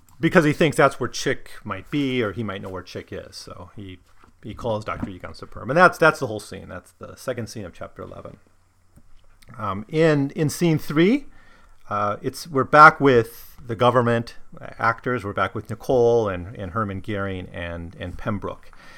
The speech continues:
And Nicole is becoming incres-, increasingly stressed at her work and frustrated with, with things. She's especially frustrated about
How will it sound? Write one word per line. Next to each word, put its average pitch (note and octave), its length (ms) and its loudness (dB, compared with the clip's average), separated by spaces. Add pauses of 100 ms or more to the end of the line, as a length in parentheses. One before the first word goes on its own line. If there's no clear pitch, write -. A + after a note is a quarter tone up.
(160)
And A#2 440 -2
Nicole E3 380 8
is B2+ 80 2
becoming C#3 420 2
incres-, C3 400 2
increasingly B2+ 560 -6
stressed - 420 0
at A2 120 0
her G#2 100 -2
work G#2 380 -2
and F2+ 120 -8
frustrated F#2 600 -8
with, F2+ 460 -10
with G2 200 -12
things. G2 260 -8
She's G#2+ 120 -10
especially C3+ 300 -2
frustrated G#2 400 -6
about F2+ 360 -12